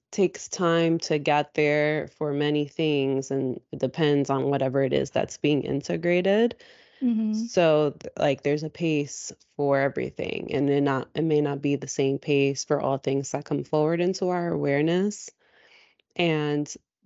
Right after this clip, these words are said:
Speaker 1: the opportunity to integrate what comes forward is moment to moment, like you said earlier. Every moment we have the opportunity to be fully conscious and self-aware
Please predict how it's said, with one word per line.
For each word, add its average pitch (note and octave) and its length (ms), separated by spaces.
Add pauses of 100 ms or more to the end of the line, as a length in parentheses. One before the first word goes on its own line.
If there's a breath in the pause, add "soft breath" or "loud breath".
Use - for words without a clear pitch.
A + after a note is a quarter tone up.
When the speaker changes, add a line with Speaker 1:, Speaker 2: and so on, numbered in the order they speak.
(120)
Speaker 1:
the F3 60
opportunity D#3+ 840
to - 180
integrate E3+ 580
what D3 140
comes D#3 240
forward D#3+ 460
is G3+ 240
moment E3 340
to - 100
moment, C#3+ 480
like C#3 200
you C#3 80
said C#3 340
earlier. C#3 880
Every D3+ 300
moment D3 580
we D3 120
have D3 320
the C#3+ 80
opportunity C#3+ 840
to C#3+ 140
be C#3 160
fully C#3 300
conscious C#3 640
and C#3 140
self-aware C#3+ 800